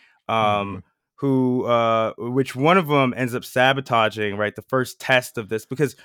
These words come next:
Speaker 1: what they're constructing, what the aliens have sent is a blueprint to build a trans system that will, well, they don't know what it is yet or where it will send them yet, but it's, will it possibly send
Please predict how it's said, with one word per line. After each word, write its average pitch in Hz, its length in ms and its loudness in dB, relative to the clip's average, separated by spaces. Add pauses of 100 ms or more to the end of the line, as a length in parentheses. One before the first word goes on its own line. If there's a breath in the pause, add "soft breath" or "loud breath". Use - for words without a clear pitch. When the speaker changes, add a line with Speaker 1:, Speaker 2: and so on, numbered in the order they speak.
(140 soft breath)
Speaker 1:
what 165 160 2
they're 180 100 4
constructing, 180 640 0
what 139 100 -2
the 143 80 0
aliens 135 240 2
have 127 100 -8
sent 127 140 -4
is 113 80 -8
a 113 60 -6
blueprint 123 580 -6
to 135 80 -4
build 120 340 0
a 110 160 -4
trans 147 460 -2
system - 460 -14 (400)
that 131 200 6
will, 123 380 2 (480)
well, 143 220 8
they 165 160 10
don't 196 160 6
know 156 160 10
what 135 100 8
it 120 140 -2
is 113 180 -2
yet 120 120 2
or 113 60 0
where 123 200 0
it - 40 2
will 104 80 -6
send 117 300 -4
them 107 140 -6
yet, 92 100 -4
but 113 100 -8
it's, 117 180 -10 (100)
will 185 320 4 (280)
it 139 180 -2
possibly 147 420 2
send 123 440 0